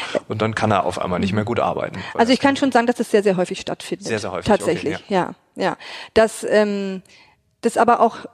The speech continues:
Speaker 2: natürlich an den Mitarbeitern selber liegt,
Speaker 1: Mhm.
Speaker 2: die dann irgendwann zur Führungskraft wurde und dann irgendwann in einen Fachbereich weiterentwickelt wurde, der ihm vielleicht nicht liegt.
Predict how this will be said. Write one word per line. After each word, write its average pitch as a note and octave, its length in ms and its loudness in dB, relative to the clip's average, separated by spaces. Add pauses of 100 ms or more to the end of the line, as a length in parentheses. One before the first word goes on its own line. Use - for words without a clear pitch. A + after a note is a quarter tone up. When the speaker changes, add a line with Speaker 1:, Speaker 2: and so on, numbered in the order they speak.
(560)
Speaker 2:
natürlich B3 520 0
an G3+ 120 0
den G3 80 2
Mitarbeitern F#3 500 0
selber A#3 460 2 (180)
liegt, C4+ 360 -2
Speaker 1:
Mhm. G2+ 300 -12
Speaker 2:
die G#3+ 80 0
dann G#3 180 4
irgendwann G3+ 280 0
zur G#3 140 -2
Führungskraft A#3+ 680 -2
wurde A#3 300 4
und G3+ 180 -2
dann G#3 140 2
irgendwann G#3 340 2
in G3 140 -2
einen G3 200 0
Fachbereich G#3 640 2
weiterentwickelt A3+ 1600 2
wurde, B3 380 4 (380)
der G3 100 6
ihm G3+ 120 -2
vielleicht - 360 0
nicht F#3 160 -8
liegt. A3+ 320 -2